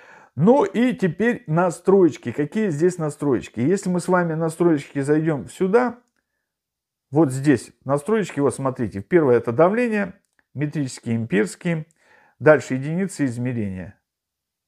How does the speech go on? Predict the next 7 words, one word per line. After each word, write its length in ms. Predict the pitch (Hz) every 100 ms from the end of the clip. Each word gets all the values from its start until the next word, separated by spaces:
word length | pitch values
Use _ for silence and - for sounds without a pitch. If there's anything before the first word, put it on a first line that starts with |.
| _ _ _
Потом 340 | 139 139 147 107
поехали 420 | 143 143 - 101
цвета. 640 | - 165 180 240 226 208 _ _ _ _ _ _ _ _ _ _ _ _ _ _ _ _ _ _ _ -
И 200 | 180 170
следующее 640 | - 196 190 156 - 131
цвет 320 | 104 165 151
фона. 500 | - 240 226 196 160